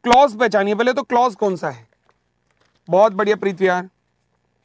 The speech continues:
मैं कह सकता हूं वन फ़ोर्टी नाइन सिक्स डी, यहां पर आ गए आप। चलो जी, यहां तक तो आ गए।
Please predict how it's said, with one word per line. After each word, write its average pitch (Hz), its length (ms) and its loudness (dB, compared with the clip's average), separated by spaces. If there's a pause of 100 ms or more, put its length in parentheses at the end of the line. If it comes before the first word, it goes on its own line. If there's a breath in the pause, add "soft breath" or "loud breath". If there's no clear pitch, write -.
(1700)
मैं 185 180 -2
कह 202 120 0
सकता 185 280 -4
हूं 214 140 0
वन 196 300 -2
फ़ोर्टी 190 420 -2
नाइन 170 520 -4 (520)
सिक्स - 640 -6 (460)
डी, 147 440 -6 (360)
यहां 180 300 -2
पर 196 160 -2
आ 156 100 0
गए 143 160 -6
आप। 135 140 -8 (300)
चलो 160 200 -4
जी, 156 80 -10
यहां 156 180 -6
तक 165 100 -8
तो 175 160 -2
आ 165 100 2
गए। 160 160 -4